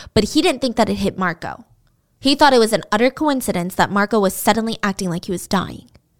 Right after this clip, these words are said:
He truly thought it was shock. So Federico and Antonio go to the bathroom to investigate. They find a shell casing, and they're like, "Oh my God, wait, it wasn't a blank. So, like, he's been maybe shot for real."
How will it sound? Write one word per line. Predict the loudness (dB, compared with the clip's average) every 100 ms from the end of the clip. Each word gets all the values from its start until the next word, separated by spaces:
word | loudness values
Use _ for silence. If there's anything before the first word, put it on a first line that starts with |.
| _ _ _ _ _ -4
He | -2
truly | 0 2 2
thought | 2 0
it |
was | 0
shock. | -2 -2 -6 -8 -20 -20 _ _ _ -8
So | 0 2
Federico | 4 4 4 6
and | 4
Antonio | 4 0 0 0 0
go | 0
to |
the | 2
bathroom | 2 0 -2 -6
to | -4
investigate. | -4 -4 -4 -6 -10 -10 -12 -16 -16 -4
They | -2
find | 0 0 0 -4
a |
shell | -4 -2 2 2
casing, | 0 -10 -10 -12 -16 -10 0
and | 2
they're | 2
like, | -2 -2
"Oh | 0
my | 0
God, | -4 -6
wait, | -2 0 0 -4 -14 -20 -6 0
it | 4
wasn't | 4 4 0
a | 0
blank. | 0 -2 -4
So, | -4 -2
like, | 0 -2
he's | 0 0
been | 0 0
maybe | 0 0 -2
shot | 0 0 0
for | 0
real." | 2 2 4 2 -2 -14